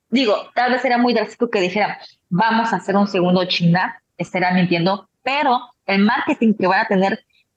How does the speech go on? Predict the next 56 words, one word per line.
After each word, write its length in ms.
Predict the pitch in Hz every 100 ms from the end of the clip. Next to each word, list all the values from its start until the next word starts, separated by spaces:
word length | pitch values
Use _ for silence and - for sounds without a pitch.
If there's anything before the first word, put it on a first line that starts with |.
| -
eh, 140 | 180
la 100 | 185
etiqueta 640 | 185 202 190 - 240 - 294
de 100 | 185
los 180 | 170 -
productos, 720 | 185 180 180 180 185 226 - _ _ _ _ -
porque 260 | 196 202
vamos 280 | 190 214 247
a 40 |
superar 420 | 226 196 - 185 196
lo 140 | 185
que 180 | - 185
es 120 | -
el 220 | 190 175
mínimo 400 | 180 196 196 185
cincuenta, 600 | 175 165 160 185 185 180
sesenta 440 | 180 - 170 196 -
por 140 | 170
ciento 220 | 180 180
que 100 | 175
debe 220 | 160 175 185
que 100 | -
tener 260 | 170 170 -
hecho 220 | 180 -
el 40 |
producto 320 | - 175 170 151
para 160 | 165
que 80 | 165
pueda 220 | - 196
tener 220 | 190 180
la 60 | 185
etiqueta, 580 | - 180 196 - 196 214 - _ _ _ _
¿qué 100 | 247
va 120 | 240 247
a 80 |
pasar? 340 | 247 240 254 247 214
Muchos 300 | 214 233 -
otros 260 | 226 220
países 260 | - 202 196
van 180 | 208 262
a 140 | 277
voltear 260 | 196 180 208
más 220 | 208 202
a 40 | 208
México, 460 | 185 _ - 226
y 100 | 240
no 120 | 254 285
solamente 680 | 277 269 247 233 254 - - - _
las 180 | 196 196
empresas 320 | 208 220 226
nacionales 460 | 202 190 208 208 208
que 100 | 180
se 120 | -
fueron 240 | 202 202
a 80 | 202
China 240 | - 196